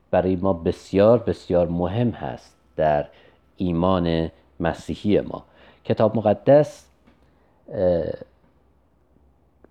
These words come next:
همونطور که قبلاً هم گفتیم قصد نداره که به ما درباره علم و دانش، دانش و نمی‌دونم تکنولوژی و اینجور چیزها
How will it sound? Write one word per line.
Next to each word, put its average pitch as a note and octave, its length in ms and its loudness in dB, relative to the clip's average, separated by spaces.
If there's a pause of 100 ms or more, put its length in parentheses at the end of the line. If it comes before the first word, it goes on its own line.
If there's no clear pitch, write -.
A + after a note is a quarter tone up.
(180)
همونطور A#2+ 360 0
که G#2+ 80 0
قبلاً F2+ 280 2
هم F#2 180 -4
گفتیم C3 600 -2 (1300)
قصد A#2+ 340 -2
نداره A#2 340 0
که - 140 -10
به E2 120 -2
ما F#2 160 0
درباره E2 1160 0 (120)
علم G2 560 2 (120)
و F2+ 100 2 (100)
دانش، E2+ 680 -2 (1700)
دانش F2+ 460 -2
و F#2+ 60 -4
نمی‌دونم E2 340 -6
تکنولوژی D#2 640 -6
و - 20 2
اینجور D#2 220 -6
چیزها E2+ 540 -2